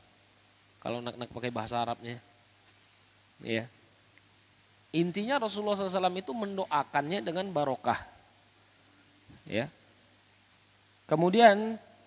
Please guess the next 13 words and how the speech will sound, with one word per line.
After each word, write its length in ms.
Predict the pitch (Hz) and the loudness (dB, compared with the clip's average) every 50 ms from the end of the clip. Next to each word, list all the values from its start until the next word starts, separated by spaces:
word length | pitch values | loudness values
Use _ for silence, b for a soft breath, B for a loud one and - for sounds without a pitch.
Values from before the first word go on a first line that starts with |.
| - - - - - - - - - - - B B B B B B B B B B B B B - - | -20 -20 -20 -20 -20 -20 -20 -20 -20 -20 -20 B B B B B B B B B B B B B -18 -2
"Wa 160 | 143 151 175 196 | 2 4 6 6
dafa'ahu 640 | 190 208 208 208 - 247 247 247 233 208 202 214 | 6 6 4 4 4 2 2 2 2 0 0 -2
ilayya 720 | 208 202 196 196 202 190 175 165 160 156 151 151 156 156 - | -2 -2 0 2 4 4 4 4 4 6 6 6 6 4 2
wa 240 | - 131 143 147 143 | 0 -2 -2 -4 -2
kana 720 | - - 196 196 196 190 185 185 180 180 190 202 196 - | 0 2 4 4 6 4 4 2 2 4 4 4 2 2
akbarul 640 | - 185 180 - - 156 147 156 170 175 175 165 160 151 | 0 0 0 0 -4 -2 0 2 2 4 2 2 2 4
walad 240 | 160 180 185 185 175 175 - | 4 4 4 4 4 2 -2
Abi 240 | 156 156 156 151 151 | -2 2 2 2 2
Musa 400 | 151 170 170 160 - 160 156 151 | 2 0 -2 -2 0 0 0 0
radhiyallahu 720 | 143 143 135 135 135 131 127 131 143 143 127 123 123 - | 0 -2 -2 -2 -2 0 0 2 2 2 2 0 -4 -6
anhu." 540 | - 139 131 117 113 117 123 117 117 110 104 - - - | -8 -8 -6 -6 -4 -2 -2 -2 -2 -4 -6 -12 -10 -8
Kemudian 340 | - 139 160 185 214 254 247 | -8 -6 -6 -4 -4 -4 -4
dikembalikannya. 880 | 208 175 - 170 165 151 143 143 131 - 135 123 113 107 107 92 104 | -4 -4 -6 -4 -4 -2 -2 -4 -4 -6 -6 -8 -6 -8 -12 -12 -14